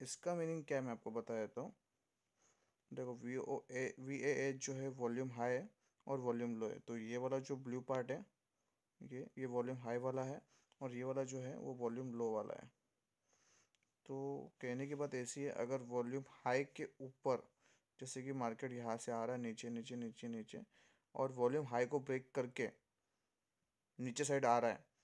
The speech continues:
तो ये पीओसी तक market sustain कर सकता है और यहाँ से फिर से reverse हो सकता है। और अगर market पीओसी को भी break करके नीचे side आ रहा है, तो फिर chances है आपका ये market,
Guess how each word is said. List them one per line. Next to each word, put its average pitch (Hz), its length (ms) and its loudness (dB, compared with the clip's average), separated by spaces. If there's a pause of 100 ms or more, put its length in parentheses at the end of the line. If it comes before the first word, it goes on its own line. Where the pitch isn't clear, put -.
(380)
तो 165 200 4
ये 165 160 4
पीओसी 151 680 2
तक 147 320 -2 (220)
market 131 360 2
sustain 135 400 -2
कर 127 120 2
सकता 123 300 -2
है 170 60 4
और 143 60 -2
यहाँ 123 220 2
से 135 120 0
फिर 135 100 -4
से 143 120 0
reverse 123 280 -4
हो 110 60 -10
सकता - 300 -12
है। 92 100 -12 (680)
और 139 320 4
अगर 139 360 2 (340)
market 127 580 2 (960)
पीओसी 143 420 4
को 143 180 2
भी 151 160 -2
break 135 420 0
करके 135 260 2
नीचे 131 220 -2
side 131 180 2
आ 117 100 6
रहा 110 120 -2
है, 113 100 -8 (120)
तो 143 60 -2
फिर 139 240 -6 (220)
chances 131 440 2
है 156 80 2
आपका - 360 0
ये 131 100 4
market, 117 500 0